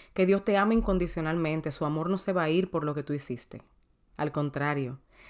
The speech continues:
Él te lo da porque quiere y siempre vive acercándose hacia nosotros. Así que date gracia y ten compasión, ¿ok? Que la vida pasa.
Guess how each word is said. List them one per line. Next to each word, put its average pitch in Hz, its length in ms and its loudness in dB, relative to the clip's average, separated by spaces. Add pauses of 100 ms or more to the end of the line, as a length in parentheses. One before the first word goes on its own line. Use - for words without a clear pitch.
(420)
Él 165 200 0
te 196 100 0
lo 185 200 4
da 165 300 0
porque 156 320 -2
quiere 175 420 0
y 135 60 -2
siempre 170 340 -2
vive 175 180 0
acercándose 156 680 -4
hacia 135 160 -6
nosotros. 123 560 -8
Así 156 220 -6
que 147 300 -2
date 151 300 -2
gracia 185 640 -2 (720)
y 156 80 -6
ten 175 200 -2
compasión, 202 840 -4 (480)
¿ok? 147 160 -10 (640)
Que 202 100 -2
la 208 100 4
vida 226 280 0
pasa. - 360 -10